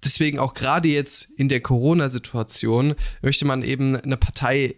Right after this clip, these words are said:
die am meisten für Mitte, Maß und gutes Regierung und weiter so steht, also dass es einfach irgendwie gewuppt wird, ähm, und man eben vielleicht die Union eher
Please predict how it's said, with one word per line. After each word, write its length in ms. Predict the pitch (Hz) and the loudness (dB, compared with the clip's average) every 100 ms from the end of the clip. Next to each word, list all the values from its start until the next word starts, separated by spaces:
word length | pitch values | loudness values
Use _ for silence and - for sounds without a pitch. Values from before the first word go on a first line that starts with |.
| _ | _
die 400 | 143 127 127 127 | -8 0 0 2
am 140 | 107 120 | 0 0
meisten 440 | 123 160 - 151 | 0 0 0 -2
für 140 | - | 0
Mitte, 300 | 127 143 - | 2 2 0
Maß 320 | 127 123 139 - | 0 0 -2 -4
und 80 | |
gutes 280 | 127 - - | -8 -4 -4
Regierung 520 | 131 117 139 143 143 139 - - | -4 -4 -2 0 0 -4 -10 -20
und 180 | - 113 | -8 -2
weiter 260 | 120 156 151 | 0 2 0
so 100 | 139 | 0
steht, 300 | - 143 127 | -2 -2 0
also 220 | 117 120 | -2 -4
dass 340 | - - 120 | -6 -8 -8
es 80 | 131 | -4
einfach 240 | 107 123 123 | -4 -4 -4
irgendwie 260 | 131 135 127 | -4 -2 0
gewuppt 460 | 120 107 151 - | 0 0 -2 -2
wird, 240 | 151 175 - - - - _ | -2 -2 -6 -20 -20 -20 _
ähm, 400 | 120 120 120 120 - _ _ _ _ _ _ | 0 2 0 -4 -10 _ _ _ _ _ _
und 460 | - 135 135 131 - _ _ | -2 2 2 0 -10 _ _
man 240 | - 131 135 | -4 0 0
eben 160 | 139 | -2
vielleicht 340 | 131 143 135 - | -2 0 0 0
die 60 | |
Union 480 | 135 135 139 151 147 | 2 2 2 2 0
eher 400 | 139 127 135 135 | -2 -2 -2 -2